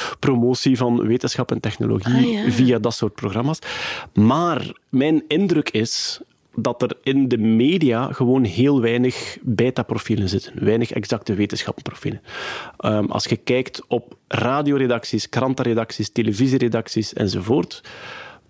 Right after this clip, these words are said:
Speaker 1: de instroom komt uiteraard uit journalistiek,
Speaker 2: Ja.
Speaker 1: maar ook germanisten, geschiedkundigen.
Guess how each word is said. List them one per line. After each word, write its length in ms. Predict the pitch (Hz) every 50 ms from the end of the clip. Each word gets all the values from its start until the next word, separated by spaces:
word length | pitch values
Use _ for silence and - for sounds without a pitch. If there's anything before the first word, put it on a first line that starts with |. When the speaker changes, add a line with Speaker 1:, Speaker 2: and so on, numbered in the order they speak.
| _ _
Speaker 1:
de 200 | - 120 127 -
instroom 580 | - 147 165 180 - - 170 165 165 151 147 131
komt 340 | - 147 147 139 - -
uiteraard 480 | - 135 120 - 117 120 127 131 - -
uit 180 | 127 120 - -
journalistiek, 680 | - 127 120 107 98 92 - - - 185 - - - -
Speaker 2:
Ja. 320 | - 156 160 160 156 151 - -
Speaker 1:
maar 160 | - 127 - -
ook 380 | 151 143 160 160 - - - -
germanisten, 1040 | - - - 143 135 135 139 131 127 127 127 - - - 135 131 127 123 123 120 - _
geschiedkundigen. 1200 | - - - - 135 - - - 160 - - - - 135 123 123 123 113 113 120 120 120 117 117 -